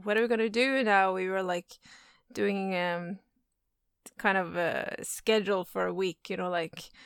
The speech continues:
"Okay, we're gonna go for a walk. Uh, I'm gonna go to this grocery store to buy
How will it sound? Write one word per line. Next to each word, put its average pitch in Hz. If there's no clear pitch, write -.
"Okay, 202
we're 185
gonna 185
go 202
for 196
a 180
walk. 190
Uh, 190
I'm 185
gonna 185
go 190
to 190
this -
grocery 208
store 190
to 196
buy 185